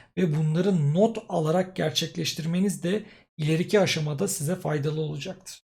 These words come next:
Söyleyeceklerimin belki de en ama en önemli olanı ise sizin için hangi yöntemlerin işe yaradığını bulmalısınız.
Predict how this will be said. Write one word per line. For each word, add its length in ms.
Söyleyeceklerimin 1160
belki 420
de 260
en 520
ama 540
en 320
önemli 440
olanı 340
ise 520
sizin 400
için 380
hangi 420
yöntemlerin 840
işe 220
yaradığını 540
bulmalısınız. 880